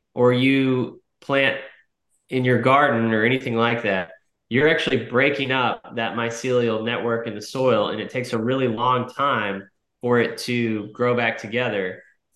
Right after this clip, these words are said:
So I theorize that part of God's reasoning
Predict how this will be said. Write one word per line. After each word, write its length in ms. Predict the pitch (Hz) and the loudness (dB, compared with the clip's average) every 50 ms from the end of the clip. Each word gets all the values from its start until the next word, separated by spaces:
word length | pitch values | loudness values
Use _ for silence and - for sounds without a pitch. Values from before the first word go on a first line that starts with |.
| _ _ | _ _
So 440 | - - 127 120 113 - - - - - _ - | -4 0 0 2 2 0 -2 -8 -14 -8 _ 0
I 640 | 120 135 143 147 147 147 147 143 139 - - - - _ _ _ _ _ _ _ _ _ _ _ _ _ | 2 4 4 4 4 4 2 2 0 -6 -10 -14 -20 _ _ _ _ _ _ _ _ _ _ _ _ _
theorize 1040 | - 139 147 151 147 131 117 107 101 98 98 95 98 104 110 110 - - - - _ _ | 0 2 4 4 6 6 6 4 4 4 4 4 2 2 0 -2 -6 -12 -16 -20 _ _
that 320 | 120 117 104 - - - | -2 -2 -2 -4 -6 -2
part 240 | - 127 131 131 131 | 0 2 4 4 4
of 280 | 127 123 117 113 110 - _ _ _ | 4 2 0 -2 -6 -12 _ _ _
God's 460 | - 117 113 117 117 117 113 113 117 | -2 0 2 2 2 0 0 -2 -6
reasoning 760 | 110 110 117 123 127 127 120 123 120 117 110 101 95 104 | -8 -6 -4 -4 -4 -4 -4 -4 -4 -4 -6 -6 -10 -16